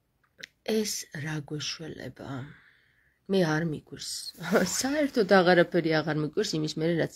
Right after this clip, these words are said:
TikTok-ზე კიდევ ერთხელ ჩავიხედე, შევიჭიდე რა. ადამიანებო,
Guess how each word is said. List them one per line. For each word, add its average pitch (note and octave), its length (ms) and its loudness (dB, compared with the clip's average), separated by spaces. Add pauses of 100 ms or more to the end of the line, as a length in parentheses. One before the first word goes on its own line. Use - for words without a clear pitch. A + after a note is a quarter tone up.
TikTok-ზე - 500 -6
კიდევ E3 480 2
ერთხელ D3+ 360 -2
ჩავიხედე, C#3 600 -6
შევიჭიდე - 760 -6
რა. B2 180 -4 (2250)
ადამიანებო, F#3+ 1040 6